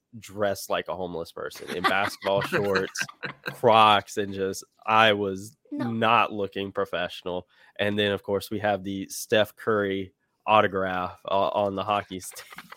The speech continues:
Speaker 1: <laughs>
Speaker 3: That was, like, what the most humbling moment of my career. I'm like, "You want me to sign this?"
Speaker 1: Yeah, no,
Speaker 3: You were,
Speaker 1: I had, like,
Speaker 3: you're just in your
Speaker 1: everyone
Speaker 3: Adam
Speaker 1: sign.
Speaker 3: Sandler era. You weren't looking homeless. You were looking Adam Sandler.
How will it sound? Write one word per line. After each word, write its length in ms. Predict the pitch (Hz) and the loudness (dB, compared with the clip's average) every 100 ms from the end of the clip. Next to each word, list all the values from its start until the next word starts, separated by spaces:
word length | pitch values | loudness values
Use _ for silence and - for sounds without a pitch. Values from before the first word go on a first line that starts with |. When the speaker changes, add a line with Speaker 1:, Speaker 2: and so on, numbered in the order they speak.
| - - | -16 -10
Speaker 1:
<laughs> 300 | - 403 - | -6 -4 6
Speaker 3:
That 140 | 262 | 8
was, 140 | 302 277 | 8 8
like, 200 | 302 285 | 8 8
what 160 | 269 254 | 6 4
the 80 | |
most 260 | 254 254 254 | 4 2 2
humbling 380 | 247 240 240 226 | 0 0 -2 -4
moment 240 | 233 226 | -4 -4
of 60 | 214 | -6
my 120 | 208 | -8
career. 280 | 226 226 196 | -4 -2 -2
I'm 80 | 196 | -2
like, 200 | 196 233 | -6 -4
"You 60 | |
want 260 | 247 226 226 | -2 -2 -2
me 280 | 214 247 277 | -4 -4 -4
to 100 | 294 | -4
sign 320 | - 233 262 | 0 2 2
this?" 340 | 330 349 - - _ - _ | -2 -6 -10 -18 _ -20 _
Speaker 1:
Yeah, 180 | 139 139 | 6 8
no, 140 | 139 | 8
Speaker 3:
You 60 | - | 6
were, 60 | 349 | 4
Speaker 1:
I 20 | |
had, 100 | - | 2
like, 100 | - | -2
Speaker 3:
you're 80 | 349 | 0
just 140 | 359 | 2
in 80 | 320 | 4
your 80 | 294 | 6
Speaker 1:
everyone 140 | 247 | 8
Speaker 3:
Adam 180 | 269 269 | 6 4
Speaker 1:
sign. 260 | 269 254 269 | 0 0 0
Speaker 3:
Sandler 60 | |
era. 500 | 220 208 196 196 208 - _ _ | 0 0 0 0 -4 -8 _ _
You 80 | 233 | -8
weren't 220 | 254 262 | -6 -8
looking 180 | 233 220 | -10 -12
homeless. 440 | 202 202 208 214 | -12 -12 -12 -14
You 80 | 233 | -12
were 60 | 220 | -12
looking 260 | 220 220 214 | -12 -12 -6
Adam 260 | 226 220 | -4 -4
Sandler. 540 | 208 233 233 208 190 | -10 -12 -12 -12 -12